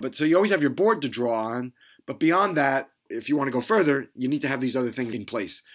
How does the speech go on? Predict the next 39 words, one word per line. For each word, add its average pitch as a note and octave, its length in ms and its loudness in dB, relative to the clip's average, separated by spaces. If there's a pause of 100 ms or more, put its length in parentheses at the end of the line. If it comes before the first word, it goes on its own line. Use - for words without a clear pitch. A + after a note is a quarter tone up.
(120)
And B2+ 80 -6
by E3+ 140 6
the F#3 60 6
way, D#3 260 4 (320)
I D3+ 80 0
think D#3+ 200 -2
board F3 220 4
members C#3+ 320 0
are C3+ 80 2
the C3 100 0
exception B2+ 680 -2 (340)
to B2+ 80 -8
the A2+ 80 -6
fifty-five C#3 560 -2
plus. D#3 420 -2 (320)
If G#2+ 100 -12
you're D#3 80 2
sitting D#3 280 0
down D3 240 2
and C3+ 80 -2
having C#3 260 -2
a B2+ 40 -4
solicitation C3+ 760 -4
meeting C3+ 460 -2 (440)
with B2+ 420 0
a - 60 -6
board D3 240 0
member D#3 540 2 (200)
about C3 260 -4
their C3 460 -2
gift D3+ 260 -2
for D3 100 -4
the C3+ 100 -4
coming C#3 280 -2
year, E3+ 560 4
I B2+ 100 -2
think C#3+ 240 0
board F3 200 6
members C3 520 0